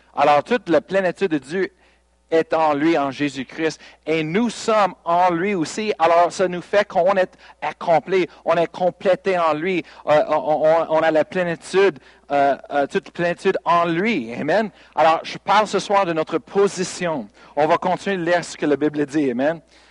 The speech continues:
Éphésiens chapitre un. Vous connaissez les plupart de ces versets, mais c'est toujours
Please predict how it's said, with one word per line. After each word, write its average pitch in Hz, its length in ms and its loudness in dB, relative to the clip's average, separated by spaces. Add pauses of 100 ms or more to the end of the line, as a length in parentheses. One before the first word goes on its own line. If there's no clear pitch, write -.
(1900)
Éphésiens 165 600 -2
chapitre 151 640 -2 (2500)
un. 147 240 -2 (1200)
Vous 127 120 -10
connaissez 156 500 -2 (560)
les 120 140 -8
plupart 143 420 -2
de 131 100 -8
ces 123 200 -6
versets, 143 560 -6 (1400)
mais 113 100 -14
c'est - 120 -14
toujours 139 440 -6